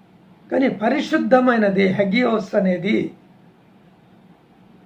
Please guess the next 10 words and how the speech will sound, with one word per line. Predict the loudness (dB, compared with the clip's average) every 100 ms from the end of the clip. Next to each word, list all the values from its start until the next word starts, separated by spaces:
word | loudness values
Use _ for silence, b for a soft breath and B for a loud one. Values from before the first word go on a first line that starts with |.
| -6
లేక | -4 2
హోలీ | 0 2 4 4 4 0 -2 -6 -16 -10
అనేది, | -4 -4 -4 -10 -16 -20 -20 _ _ -20 _ _ _ _ _ -20 -20 -20 _ -20 -20 -20 -20 _ _ -18 -4
ఇది | 0 2 2 2 -4 -10 -20 -20 _ _ -20 -20 -20 -12
దేవుని | 0 2 2
యొక్క | 0 0
క్యారెక్టర్. | -2 0 0 0 -4 -10 -10 -20 -20 _ _ -20 -20 _ _ -20 -20 _ -20 -20 -20 -20 -20 -8
మానవుడికి | 0 4 4 2 2
రాదు | 4 4 2
ఇది, | -4 -8